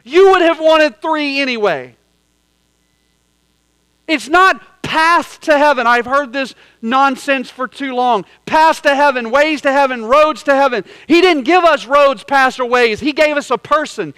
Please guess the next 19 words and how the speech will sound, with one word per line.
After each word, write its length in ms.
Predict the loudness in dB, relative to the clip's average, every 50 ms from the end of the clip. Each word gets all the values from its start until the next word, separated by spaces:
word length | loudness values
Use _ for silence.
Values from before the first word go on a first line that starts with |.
| -20 -20 -14
You 180 | -8 -6 -4 -2
have 380 | -2 0 0 0 0 0 -2 -6
to 80 | -10
meet 280 | -8 -6 -6 -6 -6 -8
the 80 | -12
person. 600 | -10 -6 -2 -2 -2 -2 -4 -8 -16 -20 -20 -20 _ _ _ _ _ _ _ _ _ _ _ _ _ _
You 160 | _ -10 -6 -2
have 260 | 0 0 0 0 -2
to 80 | -6
meet 200 | -8 -8 -10 -10
Jesus. 340 | -12 -12 -14 -14 -14 -18 _ _ _ _ _ _ _ _ _ _ _ _ _ _ _ _ _ _ _ _ _ _ _ _ _ _ _ _ _ _ _ _ _ _ _ _ _ _ _ _ _ _ _ _ _ _ _ _ _ _ _ _ _ _ _ _ _ _ _ _ _ _ _ _ _ _
It 160 | -4 -2 0 0
is 180 | -2 -2 -6
through 480 | -12 -12 -8 -4 0 2 4 4 4 4
the 120 | 2 -2
substitutionary 1120 | -6 -2 0 0 0 0 -2 -8 -18 -14 -10 -8 -6 -6 -6 -6 -4 -2 0 0 0 -2 -4
atonement 420 | -8 -6 -4 -4 -4 -4 -4 -6
of 140 | -6 -6 -8
Christ 640 | -12 -6 -2 0 2 2 2 0 -2 -6 -8 -14